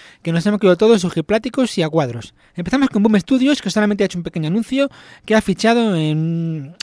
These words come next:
a un dibujante, guionista de cómic de auténtico culto y auténtico clásico vivo donde los haya,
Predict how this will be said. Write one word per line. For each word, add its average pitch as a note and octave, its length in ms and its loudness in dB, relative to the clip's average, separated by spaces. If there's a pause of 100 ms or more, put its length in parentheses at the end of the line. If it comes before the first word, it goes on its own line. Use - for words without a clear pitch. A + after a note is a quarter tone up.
(120)
a D#3 180 -6
un F#3+ 360 0
dibujante, F3 800 -4
guionista E3 460 -4
de D#3+ 60 -6
cómic A3 340 -4 (380)
de D#3 60 -4
auténtico F#3 400 -4
culto A3 420 0 (300)
y F3 120 -2
auténtico G3 460 -2
clásico G3 520 -4
vivo G#3 220 0
donde F#3 180 0
los F3 140 -2
haya, D#3 240 -4